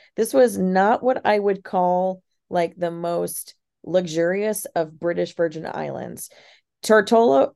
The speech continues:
it was a lovely island and it had some beautiful views. Um, but you can tell that it's an island that definitely, um, is struggling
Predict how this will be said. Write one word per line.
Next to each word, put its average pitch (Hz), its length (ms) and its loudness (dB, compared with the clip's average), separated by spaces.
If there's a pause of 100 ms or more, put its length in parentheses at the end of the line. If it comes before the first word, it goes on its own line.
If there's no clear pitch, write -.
(120)
it 208 80 6
was 208 180 6
a 190 80 6
lovely 196 520 4
island 214 540 0
and 185 140 -6
it 190 80 -2
had 185 160 -4
some 170 200 -6
beautiful 180 560 2
views. 185 680 -4 (640)
Um, 175 360 4
but 185 240 0
you 226 180 0
can 233 280 0
tell 202 580 0
that - 220 0
it's 185 220 -2
an 180 200 -6
island 202 460 -2
that 185 180 -4
definitely, 214 760 -6 (380)
um, 170 360 0 (300)
is 170 160 -2
struggling 190 720 2